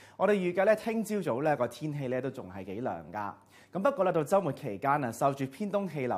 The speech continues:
嘅影響咧，到時嘅氣溫咧就會係稍為回升㗎啦。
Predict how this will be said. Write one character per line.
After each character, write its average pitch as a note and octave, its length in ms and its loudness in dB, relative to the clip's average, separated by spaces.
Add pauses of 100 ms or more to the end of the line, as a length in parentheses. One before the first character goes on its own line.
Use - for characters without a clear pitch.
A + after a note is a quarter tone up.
嘅 A2+ 40 -4
影 A2 200 -6
響 A#2+ 220 -6
咧， B2 100 -6
到 G#2 160 -10
時 G2 200 -14
嘅 G#2 280 -8
氣 A#2 140 -6
溫 A#2+ 160 -4
咧 B2 140 -6
就 G2+ 120 -10
會 F#2+ 100 -8
係 F2+ 100 -8
稍 F#2+ 220 -6
為 A2 120 -4
回 E2 160 -10
升 B2+ 260 -6
㗎 B2+ 60 0
啦。 A2+ 260 2